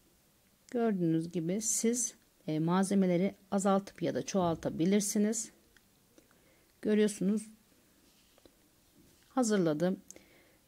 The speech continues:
E, yirmi beş dakika kadar pişirdim. Biber dolmalarımı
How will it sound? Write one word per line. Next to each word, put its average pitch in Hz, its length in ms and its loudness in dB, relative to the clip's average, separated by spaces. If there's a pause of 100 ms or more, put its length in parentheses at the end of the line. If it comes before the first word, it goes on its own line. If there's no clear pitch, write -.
(120)
E, 143 420 -4
yirmi 208 240 4
beş 240 180 2
dakika 202 340 -2
kadar 175 400 -2
pişirdim. 175 680 -2 (100)
Biber 185 360 0
dolmalarımı 175 640 2